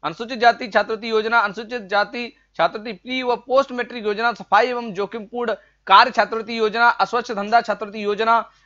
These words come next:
अनुसूचित जाति कन्या साक्षरता प्रोत्साहन योजना समेत अन्य योजना में राशि ट्रांसफर कर दी गई है।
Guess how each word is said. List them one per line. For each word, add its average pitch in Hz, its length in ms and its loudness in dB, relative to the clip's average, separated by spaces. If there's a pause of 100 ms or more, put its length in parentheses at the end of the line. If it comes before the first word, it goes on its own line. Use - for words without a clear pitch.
अनुसूचित 226 340 -6
जाति 226 320 2
कन्या 220 320 -4
साक्षरता 220 600 0
प्रोत्साहन 226 500 -2
योजना 220 300 -2
समेत 226 300 -6
अन्य 262 340 -2
योजना 247 400 0 (120)
में 214 180 -4
राशि 208 260 2
ट्रांसफर 208 320 -4
कर 233 220 0
दी 208 160 -6
गई 190 160 2
है। 147 480 -2